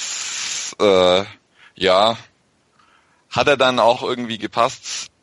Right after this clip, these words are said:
Äh, das andere war dann auch so der erste Gedanke, nachdem ich die Aufstellung gesehen hab, okay,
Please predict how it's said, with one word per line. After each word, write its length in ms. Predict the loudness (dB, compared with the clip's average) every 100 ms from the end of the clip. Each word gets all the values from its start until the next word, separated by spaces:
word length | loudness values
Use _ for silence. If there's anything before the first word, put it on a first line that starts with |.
| _
Äh, 80 | 4
das 240 | 4 4
andere 320 | 0 2 0 2
war 120 | 2
dann 160 | 2
auch 140 | 0 -2
so 180 | -8 -14 _ _ 0
der 120 | 4
erste 280 | 4 2 -6
Gedanke, 500 | -2 -2 0 0 0
nachdem 300 | -2 -2 -4
ich 80 | -2
die 100 | -2
Aufstellung 340 | -2 -2 -6
gesehen 220 | -4 -2 -2
hab, 160 | -4
okay, 380 | -2 2 2